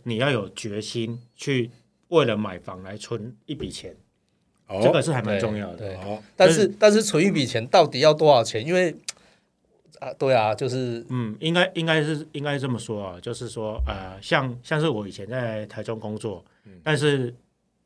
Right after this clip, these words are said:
Speaker 1: 当时呢，就是因为也想要买房子，
Speaker 3: 嗯。
Speaker 1: 但是没有买房的决心。
Speaker 2: 嗯。
Speaker 1: 一，呃，第一个就觉得说，啊，房子都那么贵，自己买不起。
Speaker 3: 对。
Speaker 1: 那时候一个房子三房两厅大概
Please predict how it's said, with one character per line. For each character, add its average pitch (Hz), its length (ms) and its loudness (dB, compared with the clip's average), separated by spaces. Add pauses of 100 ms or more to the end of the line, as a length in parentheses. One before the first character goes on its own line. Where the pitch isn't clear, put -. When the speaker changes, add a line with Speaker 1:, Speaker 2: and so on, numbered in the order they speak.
(140)
Speaker 1:
当 170 220 4
时 107 220 -6
呢， 110 180 -6
就 139 160 -2
是 131 140 -4
因 135 80 -2
为 131 120 -2 (420)
也 117 120 -8
想 117 200 0
要 131 100 -2
买 98 140 -4
房 92 200 -14
子， 92 200 -14
Speaker 3:
嗯。 107 120 -8
Speaker 1:
但 143 120 0
是 123 280 -4
没 113 160 -8
有 127 160 -4
买 92 200 -6
房 90 240 -16
的 95 100 -14
决 95 260 -12
心。 92 240 -14 (380)
Speaker 2:
嗯。 90 80 -20 (140)
Speaker 1:
一， 175 260 -8
呃， 113 260 -4
第 143 200 0
一 - 20 0
个 135 140 2
就 131 80 0
觉 123 100 -4
得 113 100 -4
说， 123 140 -6
啊， 95 260 -12 (280)
房 107 120 -8
子 113 120 -6
都 117 80 -6
那 123 40 -8
么 113 80 -6
贵， 104 280 -8
自 117 180 -12
己 95 60 -12
买 90 120 -14
不 101 120 -14
起。 - 220 -12 (500)
Speaker 3:
对。 101 100 -6
Speaker 1:
那 - 20 -8
时 143 120 -6
候 131 480 -6
一 - 100 -20
个 123 180 -8
房 101 300 -12
子 104 180 -12
三 131 220 -8
房 120 100 -6
两 101 140 -10
厅 104 160 -14
大 113 100 -8
概 110 160 -6